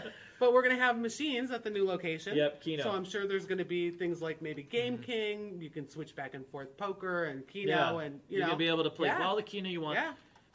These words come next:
Speaker 2: Uh, w-, we're, I'm doing something. I have another friend of mine who's addicted to Keno,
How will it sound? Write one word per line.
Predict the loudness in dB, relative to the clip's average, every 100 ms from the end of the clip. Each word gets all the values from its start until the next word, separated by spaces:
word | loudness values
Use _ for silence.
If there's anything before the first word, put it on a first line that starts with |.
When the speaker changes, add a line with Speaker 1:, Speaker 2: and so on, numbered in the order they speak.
| -4 0
Speaker 2:
Uh, | 4 4 4 2 0 -4
w-, | -6 -2
we're, | 4 6 6 4
I'm | -4 -4
doing | -4 -4
something. | -2 -4 0
I | 2
have | 2
another | 2 -2
friend | -4 -4 -2
of | 0
mine | 0 0
who's | 0
addicted | -2 -2 -4 -2 -4 -10
to |
Keno, | -12 -8 -2 0 0